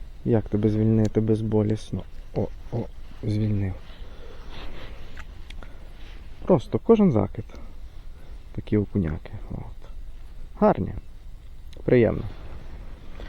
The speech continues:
Продовжуй. Знову я тяну рибу. Ну просто, да,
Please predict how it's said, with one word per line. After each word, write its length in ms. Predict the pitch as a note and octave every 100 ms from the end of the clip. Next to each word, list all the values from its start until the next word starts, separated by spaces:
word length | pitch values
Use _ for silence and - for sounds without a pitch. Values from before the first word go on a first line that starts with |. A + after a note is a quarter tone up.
| - -
Продовжуй. 460 | G#2 A2+ A#2 G2 F#2 F2 - - - - - - - - - - - - - - - - - - - - - - - _ - -
Знову 320 | A2+ A2+ A2+
я 140 | A2+ A2
тяну 300 | A2+ A2 G#2+
рибу. 360 | A2 C#3 F3+ G#3+ - - - - - - - - - - - -
Ну 100 | C#4
просто, 480 | A3+ F3 C#3+ - A#2+ - - - - - -
да, 280 | A#2+ A2